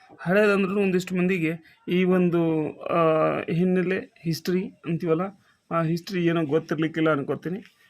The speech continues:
ಯಾಕಂತಂದ್ರೆ ಅಷ್ಟು ವಿಶೇಷವಾದ ಒಂದು ಹಿನ್ನೆಲೆ ಉಳ್ಳಂಥ ಈ ಒಂದು ದೇವಸ್ಥಾನ.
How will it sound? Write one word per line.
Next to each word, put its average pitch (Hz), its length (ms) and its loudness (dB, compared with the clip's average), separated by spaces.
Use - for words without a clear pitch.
ಯಾಕಂತಂದ್ರೆ 170 840 0
ಅಷ್ಟು 180 640 0
ವಿಶೇಷವಾದ 165 960 2
ಒಂದು 147 800 0
ಹಿನ್ನೆಲೆ 175 400 4
ಉಳ್ಳಂಥ 170 420 2
ಈ 143 140 0
ಒಂದು 143 500 -2
ದೇವಸ್ಥಾನ. 156 520 0